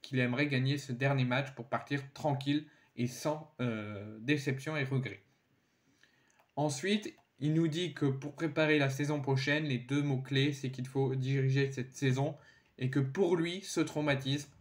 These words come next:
vient du premier match en Ligue des Champions contre le Panathinaikos. Pour lui, dès, après ça, l'O M était droit dans le mur et il fonçait droit dans le mur. Il faut bien analyser le pourquoi du comment et prendre les bonnes décisions.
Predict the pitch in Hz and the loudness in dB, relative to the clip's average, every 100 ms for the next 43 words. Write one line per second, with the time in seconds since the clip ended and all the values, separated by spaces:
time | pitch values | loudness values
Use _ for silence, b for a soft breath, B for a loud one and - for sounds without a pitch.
0 | - 110 117 135 143 127 117 - 143 135 | -12 -10 0 2 2 0 -6 -4 0 2
1 | 123 127 131 - _ - 139 131 127 123 | 2 0 -2 -10 _ 2 2 2 -2 -2
2 | 120 113 127 127 123 127 117 - 135 127 | -2 -2 -4 -4 -4 -4 -4 0 2 2
3 | 127 127 113 107 92 - - 135 135 151 | 0 -2 -4 -6 -12 -14 -2 0 2 0
4 | - 139 131 127 131 135 135 139 139 - | -2 -4 0 0 2 0 0 -2 -4 -16
5 | _ _ 123 127 123 127 117 120 - 123 | _ _ -2 2 2 0 -2 -6 -6 -4
6 | 123 117 131 131 - 123 113 127 139 107 | 0 2 2 -2 -6 -2 0 0 0 -2
7 | 104 117 117 127 135 117 101 98 _ b | -6 -10 -2 0 0 -2 -6 -14 _ b
8 | b b b 127 131 123 160 165 156 151 | b b b -2 0 2 2 2 2 0
9 | 139 143 127 127 143 165 143 127 127 120 | 0 0 0 -2 -2 0 0 -2 -4 -2
10 | 135 131 120 - 131 117 110 143 151 147 | -2 -4 -6 -2 -2 -2 -4 -4 0 0
11 | 131 117 120 | 0 -4 -4